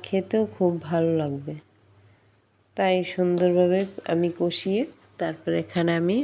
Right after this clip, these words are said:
আলু কুচি দিয়েছি। এতেও দেখা যাবে কি আপনার একটু পরিমাণ বেড়ে যাবে। আর কেউ চাইলে আপনি আলু দিতেও পারেন, না চাইলে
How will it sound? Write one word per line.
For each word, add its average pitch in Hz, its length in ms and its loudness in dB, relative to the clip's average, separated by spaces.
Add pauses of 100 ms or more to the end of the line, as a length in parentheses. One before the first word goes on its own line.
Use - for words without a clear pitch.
আলু 156 320 2
কুচি 175 320 -4
দিয়েছি। 180 480 0 (960)
এতেও 202 400 0
দেখা 190 300 0
যাবে 196 280 2
কি 220 180 0
আপনার 196 380 0 (180)
একটু - 280 -8 (100)
পরিমাণ 185 380 2 (100)
বেড়ে 180 280 0
যাবে। 185 280 0 (1160)
আর 196 120 4 (140)
কেউ 214 180 4 (120)
চাইলে 202 460 4 (500)
আপনি 160 420 -2 (560)
আলু 165 300 0
দিতেও 165 400 0
পারেন, 180 380 0 (540)
না 165 100 0 (120)
চাইলে 165 380 -6